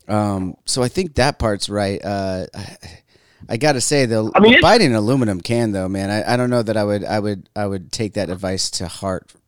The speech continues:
Speaker 1: too, too much, you know?
Speaker 2: Yeah. I mean, and that's kind of like a, a cutoff line for me. Like, I s-, I see somebody start eating something that's not food, and I start questioning their opinions.
Speaker 1: Right,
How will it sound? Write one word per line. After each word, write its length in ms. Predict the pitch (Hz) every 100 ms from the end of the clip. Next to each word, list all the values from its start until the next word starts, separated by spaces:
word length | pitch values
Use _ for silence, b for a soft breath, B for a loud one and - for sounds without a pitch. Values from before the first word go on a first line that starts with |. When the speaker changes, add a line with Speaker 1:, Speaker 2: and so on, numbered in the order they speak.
| -
Speaker 1:
too, 180 | 107 98
too 220 | - 92
much, 260 | 80 73
you 60 | 82
know? 180 | 85 85
Speaker 2:
Yeah. 420 | 127 170 180 185 - - - - 151
I 100 | 196
mean, 200 | 202 190
and 200 | 220 180
that's 200 | 208 269
kind 200 | - 220
of 100 | 180
like 200 | 160 151
a, 220 | 139 120 -
a 100 | 127
cutoff 420 | - - 190 180
line 220 | 190 185 170
for 100 | 135
me. 220 | 175 185
Like, 220 | 160 123
I 80 | 160
s-, 220 | - -
I 120 | - 185
see 180 | 220 196
somebody 300 | 208 160 147
start 220 | 175 -
eating 240 | 190 185
something 320 | 175 180 165 139
that's 200 | 123 165
not 220 | 156 -
food, 440 | 214 240 233 202 b b b -
and 160 | 147
I 60 | 156
start 260 | - 180 -
questioning 540 | - 190 - 175 151
their 140 | 143
opinions. 640 | 107 - 180 151 87 76 - _ _ _
Speaker 1:
Right, 400 | 85 95 90 78